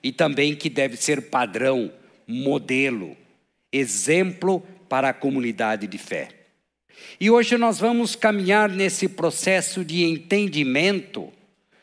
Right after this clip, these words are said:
dessa liderança espiritual, daquilo que Deus instituiu. A liderança foi dada por Deus, a liderança espiritual foi dada por Deus.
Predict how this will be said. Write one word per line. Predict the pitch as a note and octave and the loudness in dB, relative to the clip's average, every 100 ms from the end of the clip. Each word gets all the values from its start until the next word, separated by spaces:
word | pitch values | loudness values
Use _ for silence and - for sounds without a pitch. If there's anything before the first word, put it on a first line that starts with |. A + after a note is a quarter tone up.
| _ _ _ | _ _ _
dessa | - D3+ D3+ D#3+ | -2 0 0 0
liderança | D3+ C#3+ D3 D3 C#3 - | -2 0 0 0 -2 -4
espiritual, | C3+ - C3+ B2 - A2+ B2 C#3+ - - - - | -6 -6 -6 -4 -4 0 2 2 -2 -10 -20 -6
daquilo | C#3+ - F3+ F3+ | -4 -2 -2 -2
que | F3+ F3+ | -2 -6
Deus | C3 G#2 D#3 F3 G3+ G3 C#3+ | -6 -2 2 4 4 2 -2
instituiu. | C#3+ B2 - C#3+ - A#2+ A2 G2 D2+ - _ _ _ _ _ _ - - | -6 -6 -8 -10 -6 -2 -2 -2 -6 -16 _ _ _ _ _ _ -20 -4
A | C#3 | -2
liderança | E3 G#3+ G3+ G#3 B3+ - A3+ | 0 4 4 4 2 2 0
foi | - F#3 D#3+ | 2 0 0
dada | - D#3+ E3 G3 F#3+ G#3+ G#3 - - _ _ - | -2 0 2 2 2 0 0 -6 -20 _ _ -4
por | D3 | -4
Deus, | B2+ D3 C#3+ A2+ G#2+ | 0 2 2 0 -4
a | |
liderança | F#2+ G#2+ C#3+ G3 A3 G3+ | -6 -4 0 2 0 -4
espiritual | - E3 D3 D3 D3 D3+ | -6 -6 -6 -2 0 0
foi | - D3+ | 0 -2
dada | B2 B2+ C3 C3 | 0 0 0 -4
por | - C3+ | -4 -4
Deus. | G2+ A2+ E2 - - | -2 -2 -4 -12 -20